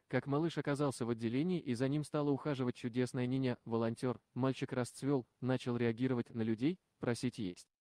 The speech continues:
немного гулять и иногда жаловаться. Андрюша научился дышать и есть самостоятельно, без аппаратов и зондов. Благодаря любви и заботе от вышел из своего мира одиночества и темноты.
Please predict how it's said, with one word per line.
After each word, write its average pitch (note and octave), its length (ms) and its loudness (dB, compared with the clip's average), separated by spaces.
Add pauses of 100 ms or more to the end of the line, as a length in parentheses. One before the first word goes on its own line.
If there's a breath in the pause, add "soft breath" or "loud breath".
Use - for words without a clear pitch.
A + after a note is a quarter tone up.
немного E3 540 2
гулять E3 420 0
и C3 160 0
иногда C3 360 2
жаловаться. A2+ 580 -2 (380)
Андрюша C#3 520 0
научился D#3+ 500 -2
дышать C3+ 460 -2
и B2+ 80 -2
есть C3 300 2
самостоятельно, C3 840 0 (160)
без A#2+ 240 2
аппаратов B2 560 0
и B2+ 120 0
зондов. A2+ 420 0 (320)
Благодаря C3+ 480 2
любви C#3 380 0
и B2 160 -2
заботе C3 480 2
от - 80 0
вышел C3+ 320 0
из B2 80 0
своего A#2 320 0
мира A2+ 300 0
одиночества C#3 760 -4
и D#3+ 100 -4
темноты. C3+ 520 -2